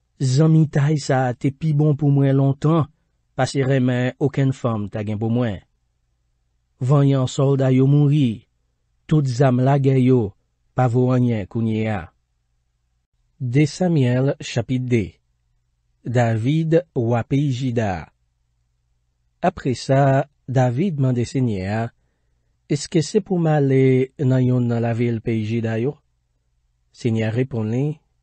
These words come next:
"Wi, se pou ale." David mande l:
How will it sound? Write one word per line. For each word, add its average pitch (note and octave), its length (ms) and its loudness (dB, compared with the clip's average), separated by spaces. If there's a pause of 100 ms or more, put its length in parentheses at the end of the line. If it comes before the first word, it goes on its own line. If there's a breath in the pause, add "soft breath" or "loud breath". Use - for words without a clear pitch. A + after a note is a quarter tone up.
(140)
"Wi, D3+ 520 0
se - 200 -6
pou A#2 240 -4
ale." A2 320 -4 (1080)
David A2 380 -4
mande A2+ 320 -4
l: A#2+ 200 -2